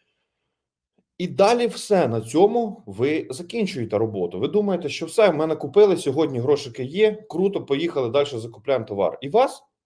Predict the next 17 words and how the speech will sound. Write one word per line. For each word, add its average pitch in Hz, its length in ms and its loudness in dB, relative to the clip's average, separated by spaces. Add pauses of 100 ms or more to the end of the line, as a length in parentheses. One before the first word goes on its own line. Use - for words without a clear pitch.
(120)
якщо 123 320 -8
поглянути 139 500 0
так 120 180 -16
назад, 220 400 -2 (480)
то - 280 4
за 110 180 0
вами 208 320 2
там 104 400 -6
збирається, 120 720 0 (180)
ну, 165 200 0
немаленька 160 640 2
база 123 600 2 (200)
ваших 120 480 2
клієнтів. 110 560 -12
І - 20 -8
це 113 160 -12
дійсно 143 420 -12